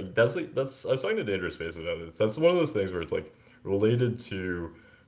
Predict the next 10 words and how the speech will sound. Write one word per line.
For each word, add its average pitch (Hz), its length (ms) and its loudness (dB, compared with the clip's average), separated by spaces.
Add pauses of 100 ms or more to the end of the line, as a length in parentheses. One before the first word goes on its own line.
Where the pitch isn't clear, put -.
(100)
track 90 220 -2
cycling, 120 540 2
and 92 80 -4
it - 100 -10
kinda 92 180 0
made 87 200 0
its 90 160 -2
way 87 180 2
over 85 380 -2
into, 82 520 -6